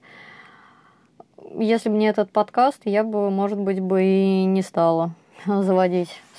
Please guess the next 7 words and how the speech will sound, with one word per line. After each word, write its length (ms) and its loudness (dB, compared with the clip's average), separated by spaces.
свой. 380 0
А, 300 -10
мне 380 0
очень 560 0
нравится 500 2
вот 180 0
этот, 260 -2